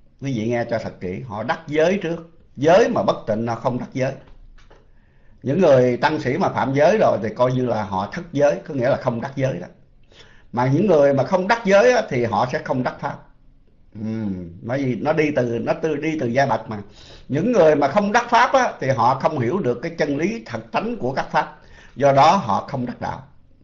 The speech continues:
Quý vị thấy rõ không? Thành ra cái giới là một cái sự căn bản đầu tiên mà nếu là mình không có dân giữ được cái giới thì thôi đừng nói mà, đừng nói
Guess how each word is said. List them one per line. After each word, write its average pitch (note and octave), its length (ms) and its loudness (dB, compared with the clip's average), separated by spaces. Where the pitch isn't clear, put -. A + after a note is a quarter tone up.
Quý B2+ 120 -8
vị A2 80 -6
thấy C3+ 100 -2
rõ A2+ 200 0
không? A2 160 -6
Thành B2+ 160 -4
ra D#3+ 100 6
cái F3 220 4
giới G3 300 6
là C#3 240 4
một A2+ 200 -4
cái F3 180 0
sự B2+ 180 -4
căn D3+ 220 -2
bản A#2 240 0
đầu A#2 240 -2
tiên B2 260 -4
mà G#2+ 140 -4
nếu C3+ 240 -2
là A2 260 0
mình G#2 260 -6
không C#3 220 -2
có D#3 60 -2
dân C#3+ 300 0
giữ A2+ 180 -2
được C#3+ 140 -2
cái D3 100 -2
giới E3 320 2
thì A#2+ 120 -6
thôi A#2 200 -2
đừng A2 160 -6
nói B2+ 260 -6
mà, A2+ 240 -8
đừng G#2+ 140 -6
nói C3+ 180 0